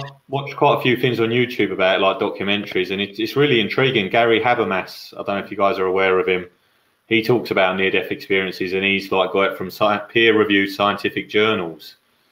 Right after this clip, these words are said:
and he, he only goes by that standard, and he also doesn't even look at the, like, millions who have got, say they've gone to heaven or hell or different religious experiences. Is, no, what can we actually factual prove, like, above the, uh,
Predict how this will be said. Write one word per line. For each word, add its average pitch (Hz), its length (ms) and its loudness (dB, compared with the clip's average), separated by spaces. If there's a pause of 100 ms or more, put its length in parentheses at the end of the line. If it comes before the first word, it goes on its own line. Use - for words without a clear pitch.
(240)
and 98 180 0
he, 104 120 2
he 104 260 0
only 113 360 2
goes 104 260 2
by 101 160 2
that 101 240 0
standard, 87 480 -4
and 90 220 -6 (100)
he 107 140 2
also 107 540 0 (540)
doesn't 113 300 4
even 107 240 0
look 107 200 0
at 98 120 -2
the, 98 120 2 (100)
like, 98 220 2
millions 101 420 0
who 98 100 -4
have 95 140 -6
got, 104 260 -6
say 95 180 2
they've 92 220 2
gone 95 160 -2
to 95 140 -4
heaven 95 340 0
or 90 180 -2
hell 87 460 0
or 92 160 0
different 92 320 -4
religious 92 460 -2
experiences. 90 640 -4
Is, 92 260 -8 (280)
no, 101 240 4
what 113 260 4
can 107 120 -4
we 107 120 4
actually 104 360 0
factual 101 720 -2 (260)
prove, 110 400 6
like, 92 280 4 (560)
above 107 440 2 (140)
the, 101 160 4
uh, 98 340 4